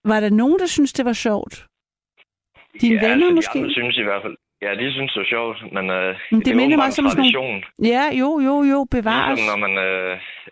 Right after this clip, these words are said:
Speaker 2: ligesom når man er til bryllup og får kastet ris på, så er det jo <laughs>
Speaker 1: Ja, man kan jo, altså, øh, mm, aha. Og hvad,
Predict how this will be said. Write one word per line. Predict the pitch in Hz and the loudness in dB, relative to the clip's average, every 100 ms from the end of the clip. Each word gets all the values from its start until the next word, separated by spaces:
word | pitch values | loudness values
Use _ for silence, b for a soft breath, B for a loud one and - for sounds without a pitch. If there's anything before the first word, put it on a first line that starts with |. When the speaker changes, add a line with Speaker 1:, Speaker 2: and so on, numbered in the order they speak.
| - | -14
Speaker 2:
ligesom | 107 117 127 120 | -6 -4 -2 -2
når | 98 | -2
man | 101 | -2
er | 92 | -4
til | 101 - | -6 -6
bryllup | 110 117 110 | -6 -4 -6
og | 90 | -8
får | 92 | -10
kastet | - 95 - 98 | -6 -6 -6 -6
ris | 113 95 - | -6 -6 -8
på, | 95 - | -10 -10
så | 98 | -8
er | 101 | -6
det | 98 | -6
jo | 87 | -6
<laughs> | 87 _ _ B B B B _ _ - 156 - - - - _ _ _ - | -10 _ _ B B B B _ _ -20 -18 -14 -14 -16 -20 _ _ _ -2
Speaker 1:
Ja, | 233 233 262 254 - _ b b b b b | 2 2 0 -4 -10 _ b b b b b
man | 208 | -2
kan | - 220 226 | 0 0 2
jo, | 262 | 2
altså, | 233 220 - 226 214 208 190 - _ b b b b - - _ - | 0 -2 0 0 2 0 -2 -8 _ b b b b -12 -12 _ 0
øh, | |
mm, | 214 208 - - B B B B _ _ _ | 2 2 -2 -4 B B B B _ _ _
aha. | 202 208 226 220 B _ _ _ _ - B B B | -2 0 0 -4 B _ _ _ _ -18 B B B
Og | - 226 | -2 0
hvad, | 262 | 0